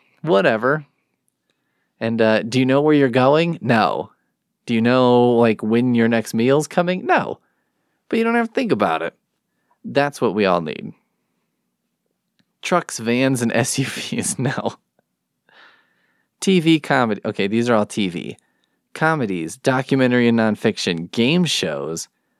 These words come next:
networks and stations. Networks and, T V networks and stations. I, I can't, that one's the weirdest one. Like, how does that happen? Why would it think I'm in,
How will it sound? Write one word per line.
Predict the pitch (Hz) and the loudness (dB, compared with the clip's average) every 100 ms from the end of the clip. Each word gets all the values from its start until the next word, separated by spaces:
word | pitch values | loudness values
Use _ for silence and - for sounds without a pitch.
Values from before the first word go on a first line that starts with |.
| _ _ | _ _
networks | 131 151 165 160 - | -4 -2 0 -2 -4
and | - 117 107 | -4 -2 -2
stations. | - 123 143 - - 73 78 95 - - _ _ _ | -2 0 0 -2 -4 -6 -6 -8 -8 -14 _ _ _
Networks | 175 294 220 - | -8 -8 -10 -10
and, | - - | -12 -8
T | - 208 | -4 -2
V | 226 214 | 0 0
networks | 175 170 175 - | 0 0 -2 -2
and | 123 117 | -4 -2
stations. | - 110 107 80 58 - - _ _ _ _ _ _ _ _ _ _ _ _ _ _ - | 0 0 0 -4 -6 -12 -18 _ _ _ _ _ _ _ _ _ _ _ _ _ _ -8
I, | 120 123 - | -6 -6 -6
I | 127 | -8
can't, | - - 196 190 - - _ | -6 -4 -2 -2 -8 -20 _
that | 160 226 | -4 -2
one's | 226 190 143 127 | -4 -4 -2 -2
the | 110 | 0
weirdest | 110 107 87 87 - | 2 2 0 -2 -6
one. | 76 67 | -8 -6
Like, | 82 - | -8 -6
how | 180 277 | -2 0
does | 220 | 0
that | 139 127 110 | 0 0 -2
happen? | 107 92 - 65 - _ _ _ _ _ _ - | -6 -6 -8 -10 -12 _ _ _ _ _ _ -4
Why | 135 180 | 0 2
would | 185 | 2
it | 180 | 0
think | - 143 135 | 0 0 0
I'm | 117 | -2
in, | - 120 | -2 -4